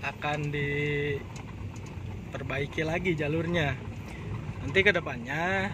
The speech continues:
si tabungnya akan saya simpan di bagasi. Kebetulan mobil saya ini sedan ya.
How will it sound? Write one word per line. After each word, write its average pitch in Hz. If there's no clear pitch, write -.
si 151
tabungnya 156
akan 151
saya 143
simpan 156
di 151
bagasi. 147
Kebetulan 151
mobil 139
saya 143
ini 180
sedan 151
ya. 135